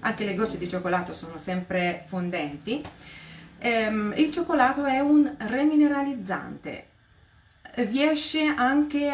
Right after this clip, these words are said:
a contribuire ad avere un livello buono del colesterolo nel nostro sangue. Il cioccolato in sé è un antidepressivo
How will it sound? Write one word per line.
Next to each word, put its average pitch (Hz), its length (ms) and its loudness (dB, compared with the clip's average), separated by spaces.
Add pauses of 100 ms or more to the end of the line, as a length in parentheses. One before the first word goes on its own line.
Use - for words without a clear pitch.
(120)
a 202 320 -2
contribuire 233 960 -2
ad 240 180 0
avere 214 440 -2
un 220 220 -2
livello 196 560 -2 (180)
buono 190 480 -2
del 180 180 -4
colesterolo 170 640 -6
nel 165 140 -8
nostro 160 300 -12
sangue. - 760 -2 (340)
Il 294 140 6
cioccolato 294 520 2
in 294 200 6
sé 233 400 -2
è 254 120 -4
un 240 340 0
antidepressivo 226 1900 0